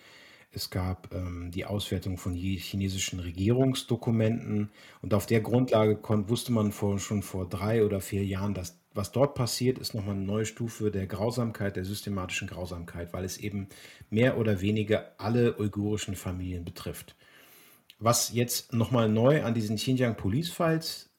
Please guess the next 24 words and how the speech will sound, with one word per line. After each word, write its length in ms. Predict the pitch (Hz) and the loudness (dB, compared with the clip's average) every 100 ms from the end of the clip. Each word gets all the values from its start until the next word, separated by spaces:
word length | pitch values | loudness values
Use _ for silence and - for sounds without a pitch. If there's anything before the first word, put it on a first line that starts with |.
| _ | _
ist, 400 | 165 180 - _ - | 0 0 -4 _ -4
die 120 | 131 | 4
wahrscheinlich 640 | 123 113 120 120 123 120 - | 4 6 4 4 2 0 -2
einem 320 | 107 101 101 | 0 0 0
in 560 | 95 98 95 - 98 - _ | -4 -4 -4 -6 -10 -14 _
den 260 | - 95 104 | -6 -4 -4
U 60 | |
S 160 | 107 - | -6 -4
A 220 | 104 123 | 0 2
lebenden 640 | 123 117 113 104 107 101 | 4 4 4 4 4 4
deutschen 360 | 98 98 - 92 | 2 0 -2 -4
Wissenschaftler 540 | 120 - - 135 - | -4 -4 -4 -4 -2
namens 380 | 101 92 92 - | -4 -4 -6 -8
Adrian 340 | - 92 92 87 | -10 -8 -6 -6
Zenz 300 | - 117 - | -4 -2 -2
zugespielt 640 | - 180 190 - 170 170 | -2 2 2 0 -2 0
wurden 400 | 151 147 160 170 - - - - - - | 2 2 2 -4 -8 -16 -20 -20 -20 -8
und 140 | 104 | 2
der 100 | 113 | 4
die 100 | 110 | 6
dann 200 | 110 101 | 4 2
ausgewertet 640 | - 143 165 147 135 135 127 | 2 0 0 2 2 2 0
hat, 180 | 127 120 | -2 -2
ist, 300 | 147 - | -2 -4